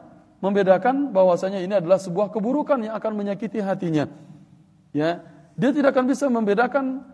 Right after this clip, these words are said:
bahwasanya ini adalah perbuatan perkara baru dalam urusan agama misalnya untuk dia menjauhinya.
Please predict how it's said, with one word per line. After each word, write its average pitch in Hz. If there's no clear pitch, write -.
bahwasanya 202
ini 233
adalah 220
perbuatan 214
perkara 190
baru 196
dalam 175
urusan 185
agama 185
misalnya 170
untuk 180
dia 233
menjauhinya. 247